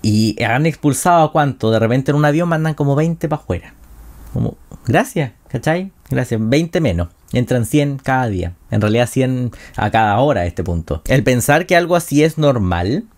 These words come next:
el pensar que esto es común y corriente, no debería. Este país era bueno, este país era tranquilo, este país era bonito.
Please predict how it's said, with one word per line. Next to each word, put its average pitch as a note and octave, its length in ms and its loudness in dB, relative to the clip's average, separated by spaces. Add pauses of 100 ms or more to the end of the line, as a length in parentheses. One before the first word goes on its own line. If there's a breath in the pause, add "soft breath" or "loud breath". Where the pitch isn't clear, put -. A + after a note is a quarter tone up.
(120)
el A#2+ 140 0
pensar B2 500 0
que D3 240 2
esto C#3 200 -2
es D3 60 -4
común A#2 280 2
y C3 60 0
corriente, A2 500 0
no A#2+ 160 2
debería. F#2+ 480 -2 (100)
Este - 280 2
país D#3 340 0
era F3 220 2
bueno, F#2+ 380 -4 (140)
este C3+ 240 -2
país C3+ 360 0
era C#3 180 2
tranquilo, A2+ 580 -4 (220 loud breath)
este C3+ 240 2
país D3+ 320 2
era C#3+ 200 2
bonito. A#2 520 -2